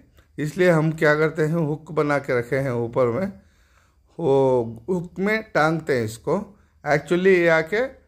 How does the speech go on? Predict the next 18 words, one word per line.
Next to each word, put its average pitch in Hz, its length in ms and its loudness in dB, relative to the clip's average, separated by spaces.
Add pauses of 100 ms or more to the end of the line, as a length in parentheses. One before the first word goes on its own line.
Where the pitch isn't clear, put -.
(520)
सीलिंग 175 380 0
में 180 80 2
फिक्स 151 280 -4
होता 117 240 0
है, 180 240 -4 (1600)
वहाँ 139 240 2
पे 151 160 -2
सीलिंग 156 460 -2
नहीं 139 200 -2
था, 127 220 0
वो 117 340 2
इसके 131 220 -8
लिए 139 160 -2
अलग 127 300 0
से 143 180 -4
लेके 123 340 -4
आए 107 160 -2
हैं। 123 400 -14